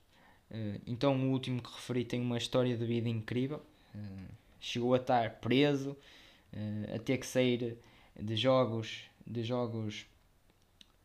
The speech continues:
quando era amador, pa-, por causa da, da pulseira eletrónica. Hum, o que é certo é que Jamie Vardy, eh,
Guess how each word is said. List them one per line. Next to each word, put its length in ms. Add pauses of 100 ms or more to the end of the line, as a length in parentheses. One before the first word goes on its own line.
(840)
quando 180
era 140
amador, 500 (560)
pa-, 400
por 120
causa 320
da, 240
da 120
pulseira 460
eletrónica. 1120 (560)
Hum, 540 (420)
o 60
que 80
é 20
certo 240
é 80
que 160
Jamie 380
Vardy, 440 (380)
eh, 20